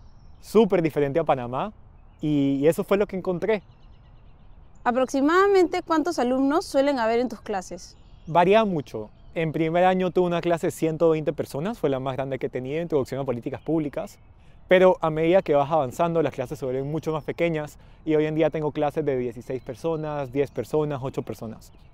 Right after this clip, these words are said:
Speaker 2: ¿Cómo te movilizas dentro de la universidad?
Speaker 1: El campo es bastante compacto, bastante residencial. Casi siempre camino de un lugar a otro y muy de vez en cuando utilizo el servicio de buses.
Speaker 2: ¿Cuál es el mejor lugar para comer en el campus?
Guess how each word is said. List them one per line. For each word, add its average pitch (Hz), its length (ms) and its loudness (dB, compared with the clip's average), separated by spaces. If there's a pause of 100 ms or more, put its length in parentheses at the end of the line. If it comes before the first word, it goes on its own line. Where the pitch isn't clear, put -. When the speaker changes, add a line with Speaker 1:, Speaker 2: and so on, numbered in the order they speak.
(300)
Speaker 2:
¿Cómo 392 240 2
te 427 100 0
movilizas 262 760 0
dentro 262 320 0
de 269 80 4
la 226 100 0
universidad? 190 600 -6 (360)
Speaker 1:
El 185 160 6
campo 214 240 4
es 247 60 8
bastante 208 320 0
compacto, 175 480 4
bastante 135 300 -2
residencial. 156 680 0 (320)
Casi 180 240 2
siempre 208 260 2
camino 170 480 0
de 160 60 2
un 147 80 -2
lugar 147 240 2
a 151 80 4
otro 180 400 2 (260)
y 170 140 0
muy 202 460 6
de 147 120 2
vez 147 140 -4
en 151 100 -8
cuando 170 260 0
utilizo 135 540 -4
el 131 100 -4
servicio 117 340 -8
de 113 40 -8
buses. - 340 -16 (840)
Speaker 2:
¿Cuál 370 180 4
es 440 140 -2
el 294 80 4
mejor 277 240 0
lugar 285 360 4
para 240 200 0
comer 220 300 -4
en 247 100 -2
el 208 140 -6
campus? 185 520 -8